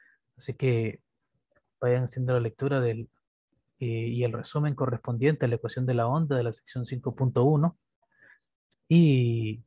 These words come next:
obviamente yo, al igual que con esta ecuación, voy a dar unos cuantos, o voy a resaltar los detalles más importantes que necesitamos dentro del resumen.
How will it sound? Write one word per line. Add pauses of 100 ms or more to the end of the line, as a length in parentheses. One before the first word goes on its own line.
obviamente
yo,
al
igual
que
con
esta (420)
ecuación,
voy
a
dar
unos
cuantos,
o
voy
a
resaltar
los
detalles
más
importantes
que
necesitamos (1120)
dentro
del
resumen.